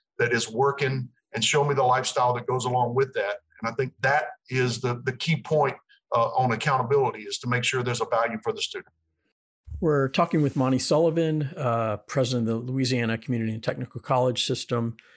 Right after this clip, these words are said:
Speaker 2: Um, you were just talking about accountability, and some critics worry that we don't have enough good evidence about the value and quality of these programs.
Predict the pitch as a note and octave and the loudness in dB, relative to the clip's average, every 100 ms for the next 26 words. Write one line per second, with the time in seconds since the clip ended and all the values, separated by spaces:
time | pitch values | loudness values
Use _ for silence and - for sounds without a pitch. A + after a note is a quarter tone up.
0 | _ - C#3 C3+ C3+ - F#3 C4+ B3 B3+ | _ -4 0 2 0 0 0 2 0 -2
1 | - E3 D3 E3 C3 A2+ A2+ A#2+ - C3 | -2 -2 -2 -2 0 0 -2 -6 -4 -2
2 | A#2+ G#2+ A#2 A#2 A2+ G#2+ G#2 G#2+ A#2 A2+ | -2 -2 -2 0 0 0 0 -2 -4 -4
3 | A2+ A#2+ - - G#3+ A3+ - E3+ C#3+ - | -2 -2 -2 0 2 2 2 0 0 -2
4 | C3 B2 B2 A#2 - B2+ B2+ A#2+ G2 A#2+ | 0 2 2 0 -2 -2 -2 -2 0 -2
5 | A#2 A2+ A2+ A#2+ - - _ _ _ _ | 0 0 -2 -4 -8 -18 _ _ _ _
6 | - C#3 B2 - B2 A#2+ A2+ G#2 - - | 0 2 2 0 0 2 0 -2 -4 -4
7 | B2+ A#2 - A2 B2 A2+ B2+ A2 A2+ G#2+ | -2 -4 -4 -6 -2 0 0 0 0 -4
8 | - A#2 A2+ A2+ A2+ G#2+ A#2 A#2 B2 A2 | -4 -2 0 0 -2 -4 -4 -4 -4 -6
9 | A2+ A2+ - - A2+ A#2+ G#2+ G#2 - | -6 -6 -8 -2 -2 -2 -10 -10 -10